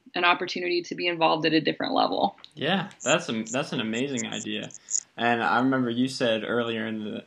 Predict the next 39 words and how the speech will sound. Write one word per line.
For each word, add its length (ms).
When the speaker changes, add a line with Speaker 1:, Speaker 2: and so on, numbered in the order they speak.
Speaker 2:
the 100
interview 520
that, 500
um, 420
you 120
know, 100
you 500
sometimes, 640
every 180
band 220
director 360
really 300
struggles 540
with 260
time 340
management, 720
and 420
I'm 160
sure 300
marching 400
band 220
season 260
for 140
you 280
is 100
probably 360
one 180
of 80
the, 140
the 100
toughest 460
times 540
with 180
all 160
those 220
home 260
and 140
away 320
games. 480